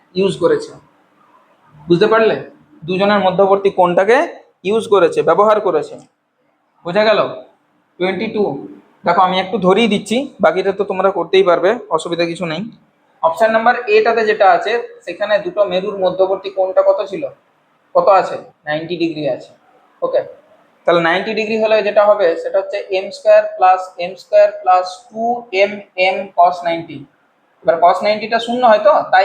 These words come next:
এই টার্মটা শূন্য হয়ে গেল, তার রুট। হলো? এখানে এম গুলো কিন্তু পোল স্ট্রেংথ নয়, মেরু শক্তি নয়। যখন যা পাচ্ছে ভ্যারিয়েবল ধরে নিচ্ছে। এটা কিন্তু চৌম্বক দ্বিমেরু ভ্রামক, পরিষ্কার করে লিখে দিচ্ছি, চৌম্বক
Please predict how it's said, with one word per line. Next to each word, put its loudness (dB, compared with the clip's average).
এই 0
টার্মটা 2
শূন্য -10
হয়ে -2
গেল, -8
তার 2
রুট। -12
হলো? 4
এখানে 2
এম 0
গুলো 4
কিন্তু -2
পোল 4
স্ট্রেংথ -2
নয়, 2
মেরু 2
শক্তি -2
নয়। 2
যখন 4
যা 6
পাচ্ছে -2
ভ্যারিয়েবল 2
ধরে 0
নিচ্ছে। -10
এটা -2
কিন্তু -12
চৌম্বক 2
দ্বিমেরু -4
ভ্রামক, 2
পরিষ্কার 2
করে -4
লিখে -6
দিচ্ছি, -16
চৌম্বক 2